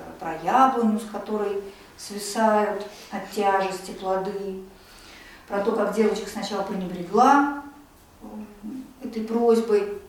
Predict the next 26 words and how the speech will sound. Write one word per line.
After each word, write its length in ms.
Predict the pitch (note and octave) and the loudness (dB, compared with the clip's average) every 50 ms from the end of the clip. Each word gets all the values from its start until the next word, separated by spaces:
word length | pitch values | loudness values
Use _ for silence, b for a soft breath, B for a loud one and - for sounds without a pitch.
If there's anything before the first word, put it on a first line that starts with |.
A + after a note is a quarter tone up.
| - - | 2 4
<clears throat> 0 | |
о 720 | D4 D4+ D4+ D4 D4+ E4+ F#4 D#4 C4+ - - G#3+ G#3+ B3+ | 4 4 4 6 6 10 12 12 12 12 12 8 6 4
помощи, 440 | B3 A#3+ A3 G#3+ G#3+ - - - F3+ - | 4 4 6 6 4 4 0 -4 -4 -4
а 100 | - F#3+ | -2 -2
потом 240 | - A3+ G#3 F#3 - | 0 0 -2 -2 -2
все-таки, 580 | - - F3 E3+ - G#3+ - - - - - - B B B B B B B B B B B B B B B - | -4 -8 -8 -8 -10 -12 -14 -16 -18 -18 -20 -20 B B B B B B B B B B B B B B B -20
а, 320 | - - - - - - - | -20 -18 -16 -16 -16 -10 -8
помогла 680 | G#3+ G#3 F#3+ E3+ E3+ - - G3 G#3+ A#3+ C#4 C#4+ C#4 C4 A#3 A3 | -4 -2 -2 -2 -2 -2 -4 -4 -2 0 0 0 0 -2 -2 -2
и 420 | A3 A3 G#3+ G#3+ G#3+ G#3+ G#3 - B3+ - - - - - - - - G3 | -2 -2 -2 -2 -2 -4 -6 -6 -8 -10 -12 -12 -12 -12 -12 -10 -6 -4
речке, 480 | G#3 G#3+ A3 G#3+ - - - - G3+ | -4 -2 -2 -4 -6 -10 -14 -14 -12
и 260 | F#3 F#3 F3+ F#3 F3+ F3+ F3+ | -12 -10 -10 -10 -10 -8 -4
яблоне, 480 | F#3 F#3 F#3 F#3 F#3 F3+ E3+ E3 E3 | -4 -4 -4 -4 -6 -10 -10 -10 -10
и 220 | F3 F3 F3+ - - | -10 -10 -10 -12 -12
кому-то 280 | A3 F#3+ F3+ F3 - - | -16 -16 -16 -16 -16 -14
там 120 | F3 E3+ - - | -14 -14 -10 -10
печке 320 | F#3+ F3+ F3+ F3+ F#3 F#3 | -8 -8 -8 -10 -10 -14
с 40 | - | -14
пирожками. 680 | - F3+ F3+ - E3+ F3 - E3+ E3+ E3 - - B3+ - - B B B B B B B B B | -14 -12 -12 -10 -10 -12 -12 -10 -10 -10 -8 -10 -12 -14 -16 B B B B B B B B B
И 100 | - A#3 | -8 -6
тогда 720 | - A3+ G#3 G#3+ A3+ G#3+ A3 G#3+ F#3+ F#3 E3+ E3 - - - - - | -2 -2 0 0 0 2 2 4 4 4 2 0 -2 -6 -10 -14 -10
ей 200 | G3 G#3 G3+ F3 | -6 -6 -6 -6
помогли 360 | - - E4 D#3 - - - - - - | -6 -10 -10 -10 -10 -10 -10 -12 -10 -8
тоже, 320 | A#3+ C4+ D4+ - - A3+ | -6 -6 -4 -4 -4 -6
и 40 | G#3 | -6
стало 320 | - - F#3 E3 - - | -6 -6 -6 -6 -6 -8
все 140 | - - | -10 -14